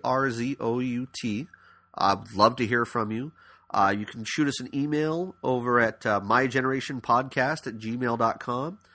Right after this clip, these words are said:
And Rich, if you wanna throw in for your Google Plus, if you want people to know who you are out there, you're welcome. If not, no biggie. <laughs>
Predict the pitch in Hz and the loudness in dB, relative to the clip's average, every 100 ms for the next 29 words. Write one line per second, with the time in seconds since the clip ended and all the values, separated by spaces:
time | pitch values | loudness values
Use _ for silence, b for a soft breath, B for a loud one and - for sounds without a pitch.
0 | b b b - 120 113 117 147 117 139 | b b b 0 0 2 0 0 -4 -4
1 | 147 131 - 139 139 143 139 127 113 110 | 0 0 2 2 2 -2 -2 0 0 -2
2 | 113 120 117 135 127 - 135 156 131 123 | -2 -4 -2 -2 -2 0 0 0 -4 -6
3 | 123 120 135 123 120 123 120 135 131 127 | -6 -4 -6 -6 -4 -4 -2 -2 0 0
4 | 127 127 127 - 143 151 113 120 131 160 | 0 0 0 0 0 0 0 -2 -2 -4
5 | 165 - 151 127 147 139 117 117 113 127 | -6 -6 -4 -2 0 0 0 2 0 0
6 | 220 - | -6 -8